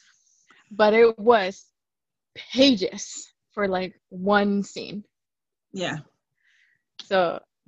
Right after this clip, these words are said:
Speaker 1: definitely would need to write fucking paragraphs for it to even come across.
Speaker 2: Yeah, as an erotic novel. <laughs> Uh, anyways,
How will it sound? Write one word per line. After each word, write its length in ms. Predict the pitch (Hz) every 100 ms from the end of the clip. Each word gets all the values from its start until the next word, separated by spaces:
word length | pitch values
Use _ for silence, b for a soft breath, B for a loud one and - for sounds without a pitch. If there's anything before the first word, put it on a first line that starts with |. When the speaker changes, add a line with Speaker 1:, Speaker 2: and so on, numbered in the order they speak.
| -
Speaker 1:
definitely 600 | 220 226 220 214 202 196
would 180 | 185 180
need 180 | 180 -
to 160 | 196
write 320 | 165 165 -
fucking 380 | - 190 180 170 -
paragraphs 960 | - 202 170 165 - 190 196 - _ _ _ _ _
for 120 | 202 202
it 200 | 180 -
to 120 | 196
even 400 | 180 175 175 175
come 160 | 190 165
across. 540 | - 165 185 - _ _ _ _ _ _ _ _ _ _ _ _ _ _ _ _ _ _ _ _ _
Speaker 2:
Yeah, 280 | 233 254 - - _
as 240 | 214 220 202
an 100 | 202
erotic 420 | 180 170 165 175
novel. 380 | 170 170 190 - - -
<laughs> 120 | 240 240 226 233 - 202 _ _ _ _ _ _ B B B _ _ _ _ _ _ _ _ _
Uh, 420 | 208 208 190 202 - B B B B _
anyways, 680 | - 226 208 170 - 196 -